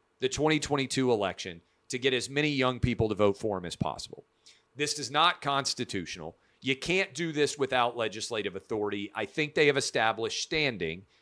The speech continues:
to be able to be in front of the Supreme Court. I think it's gonna be struck down six three. That then means that Joe Biden politically will go back to all the young voters and he will say,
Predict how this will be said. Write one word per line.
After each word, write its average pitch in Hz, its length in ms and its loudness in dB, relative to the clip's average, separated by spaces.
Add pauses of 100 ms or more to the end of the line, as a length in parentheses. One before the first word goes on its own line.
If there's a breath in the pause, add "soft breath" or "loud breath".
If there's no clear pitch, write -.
(160)
to 139 120 0
be 135 200 2
able 139 340 4
to 135 120 -2
be 123 180 4
in 117 100 0
front 113 360 2
of 110 220 2
the 104 100 0
Supreme 101 420 -4
Court. 113 340 0 (880)
I 147 120 10
think 160 100 8
it's 143 100 0
gonna 143 100 6
be 127 80 2
struck - 300 2
down 98 260 0
six - 260 -6
three. 82 280 -10 (2750)
That 160 320 6
then 139 280 0
means 87 440 -10 (320 soft breath)
that 143 200 6
Joe 160 260 8
Biden 135 500 6
politically 135 760 4 (260)
will 139 120 -2
go 139 200 2
back 170 320 4
to 185 120 6
all 147 240 10
the 135 100 6
young 117 340 2
voters 131 560 6
and 117 120 -8
he 147 160 -6
will 147 180 -2
say, 107 440 2